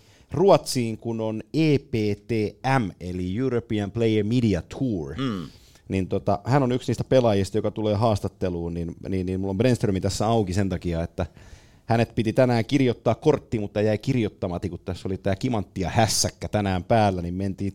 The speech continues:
Speaker 1: tällä. Mutta tota, nyt tosta kolmekymmentä vuotta pois, niin sä olisit ihan kuuminta hottia.
Speaker 2: No
Speaker 1: Mulla-,
Speaker 2: joo.
Speaker 1: muullakin kuin seksikäs leijona palstalla.
Speaker 2: <laughs> Mutta se täytyy Lärille nostaa hattua, että sillä oli kuitenkin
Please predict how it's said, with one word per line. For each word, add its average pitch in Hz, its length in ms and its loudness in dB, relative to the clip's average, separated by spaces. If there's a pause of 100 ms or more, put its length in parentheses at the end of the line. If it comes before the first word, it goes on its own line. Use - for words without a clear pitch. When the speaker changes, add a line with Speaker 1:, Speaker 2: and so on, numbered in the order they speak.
Speaker 1:
tällä. 104 380 4 (840)
Mutta 117 300 0
tota, 113 340 0 (420)
nyt - 240 -4 (180)
tosta 165 340 2 (520)
kolmekymmentä 147 400 2
vuotta 139 260 0
pois, 147 320 2
niin 117 220 0 (120)
sä 113 200 0
olisit 85 220 -6
ihan 120 160 -2
kuuminta 113 360 -2
hottia. 78 520 -16
Speaker 2:
No 127 120 -2
Speaker 1:
Mulla-, 175 180 6
Speaker 2:
joo. 120 160 2
Speaker 1:
muullakin 170 380 8
kuin 151 200 -4
seksikäs 127 380 0
leijona 107 300 2
palstalla. 104 560 2 (440)
Speaker 2:
<laughs> - 440 -14
Mutta 147 300 4
se 156 320 6
täytyy 160 380 6
Lärille 156 320 8
nostaa 131 360 2
hattua, 139 420 2
että 95 120 -6
sillä 110 200 4
oli 117 160 4
kuitenkin 107 640 0